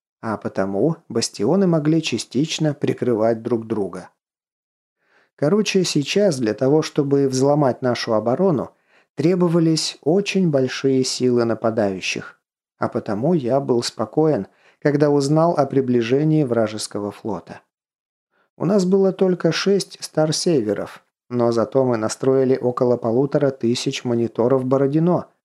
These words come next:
а они по своей огневой мощи соответствовали тяжелому крейсеру. И, идя в первой волне, могли надежно прикрыть собой корабли с экипажами. Учитывая предстоящее нам самим сражение,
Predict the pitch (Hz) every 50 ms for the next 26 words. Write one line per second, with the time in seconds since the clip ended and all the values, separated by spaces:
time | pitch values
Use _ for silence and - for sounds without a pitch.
0 | _ _ _ - - - _ - 120 131 151 165 202 226 214 - 127 113 - -
1 | 135 131 131 131 127 120 131 131 139 131 131 131 123 123 127 127 107 90 - -
2 | - - - - - - - - 113 110 110 - - 101 101 110 - - - 160
3 | 151 151 156 165 170 165 165 - _ - 120 107 104 104 98 95 110 117 117 131
4 | 131 - 165 175 165 135 - - - - - - - _ _ _ _ _ _ _
5 | _ _ _ _ - 151 160 160 160 160 175 165 156 - - - - 160 165 156
6 | 143 143 135 127 123 120 117 120 127 147 170 185 165 - _ - 120 120 117 117
7 | 120 120 120 117 107 104 107 123 143 160 156 160 160 151 156 151 151 143 - 151
8 | 151 147 151 - - 143 139 135 139 139 139 135 - - - 120 123 117 104 110
9 | 104 101 101 - - 101 - 107 101 - 110 107 98 - 95 87 87 80 - _
10 | _ _ _ _ _ _ _ _ _ _ _ _ _ _ _ _ _ _ _ _
11 | _ _ - 127 131 - 220 196 208 196 190 190 185 180 185 175 170 - - 165
12 | 156 160 175 180 160 - - 165 160 156 156 156 156 151 - - 156 156 160 160
13 | 156 147 - 147 147 147 139 160 185 185 160 135 113 95 85